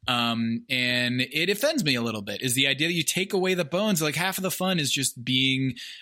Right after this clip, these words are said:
uh, a medieval, um, you know, Neanderthal, just eating a,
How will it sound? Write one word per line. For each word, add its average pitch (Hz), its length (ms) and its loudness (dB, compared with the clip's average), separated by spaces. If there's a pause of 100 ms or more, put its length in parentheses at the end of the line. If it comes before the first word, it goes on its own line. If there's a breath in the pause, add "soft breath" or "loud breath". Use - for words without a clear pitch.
(120 loud breath)
uh, 127 160 0
a 135 80 0
medieval, 135 1040 0
um, 113 640 0
you 170 140 -2
know, 127 500 0
Neanderthal, 131 800 2
just 117 280 -2
eating 127 380 -2
a, 120 100 -4